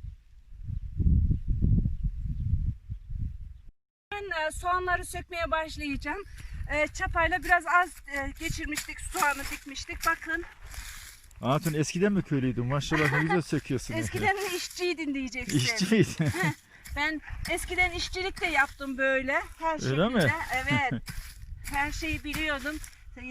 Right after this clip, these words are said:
Speaker 1: Çoğunu da senden öğrendim. Bakın.
Speaker 2: Evet, şimdi de.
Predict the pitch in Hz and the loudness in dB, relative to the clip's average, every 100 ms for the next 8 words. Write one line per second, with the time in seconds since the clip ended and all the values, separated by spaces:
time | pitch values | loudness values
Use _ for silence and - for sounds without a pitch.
0 | - - 294 294 294 320 294 302 302 311 | -12 -4 -2 0 0 -2 -4 -2 -2 0
1 | 247 240 240 247 247 359 - - - - | -2 0 0 -2 -4 -8 -8 -16 -18 -20
2 | - - - - - 262 254 311 349 392 | -20 -20 -20 -16 -10 -6 -4 -4 -6 -8
3 | - - - - - - - - - - | -16 -20 -20 -18 -14 -12 -10 -10 -10 -14
4 | - - - - - - - - 123 110 | -18 -16 -14 -14 -10 -10 -10 -10 -10 -8
5 | - 127 127 131 | -6 -4 -4 -4